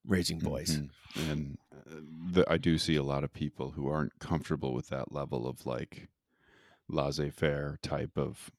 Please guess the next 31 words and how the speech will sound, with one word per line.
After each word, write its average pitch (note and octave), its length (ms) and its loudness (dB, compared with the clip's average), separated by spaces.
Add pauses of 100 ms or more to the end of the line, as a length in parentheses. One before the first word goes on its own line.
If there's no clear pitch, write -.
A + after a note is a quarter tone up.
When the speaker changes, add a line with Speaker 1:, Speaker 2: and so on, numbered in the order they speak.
Speaker 2:
freedom D#2 540 4
that D2+ 140 0
you D2+ 120 -4
would C#2+ 140 -6
give D2+ 140 -2
a - 60 -4
child. - 560 -2
And, - 220 -4 (1400)
um, F2+ 320 8 (220)
we'll F#2+ 140 4
see, F#2+ 400 4 (100)
you E2+ 120 4
know, D#2+ 240 4 (120)
what, D#2 520 -4
uh, D2 380 2 (260)
what D#2 220 -4
they D#2 100 -4
all D2+ 140 0
turn D#2 240 4
out E2+ 200 4
like. C#2+ 260 -2
It's - 160 -6
a C#2+ 60 -4
giant D2 460 -2
social D2 400 -2
experiment D2 640 0
always. C#2+ 600 -4 (140)
Um, C2 580 0
but E2+ 120 -2
there E2 240 4
is E2+ 320 2